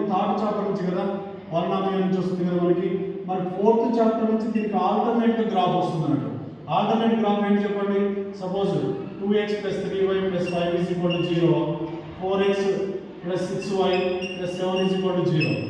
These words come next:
These two lines are parallel lines. You know, A one by A two, C one by C two. So draw the graph and find the x value, y value అని అంటాడు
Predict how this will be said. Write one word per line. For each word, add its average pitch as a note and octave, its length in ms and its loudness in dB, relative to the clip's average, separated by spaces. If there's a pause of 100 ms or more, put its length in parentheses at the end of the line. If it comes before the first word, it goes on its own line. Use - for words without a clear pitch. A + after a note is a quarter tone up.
(240)
These F#3+ 200 -2
two G#3 180 0
lines G#3 280 2
are - 80 -2 (100)
parallel F3 400 4
lines. C#3+ 240 2 (300)
You E3+ 100 -2
know, F#3+ 140 2 (400)
A F3 120 0
one F#3 160 0
by F3+ 80 0 (120)
A - 100 -4
two, E3 100 0 (840)
C E3 180 -2
one E3+ 120 2
by E3 160 -4
C D#3 140 -2
two. - 120 -4 (440)
So E3+ 40 -6 (180)
draw E3 180 2 (140)
the F3+ 60 0 (200)
graph - 360 4 (520)
and D#3+ 120 -4 (140)
find F3 240 0 (140)
the - 80 4 (500)
x - 240 -10
value, F3 300 2 (100)
y D3+ 80 0 (140)
value D3+ 240 2
అని D3 140 2
అంటాడు B2 200 -2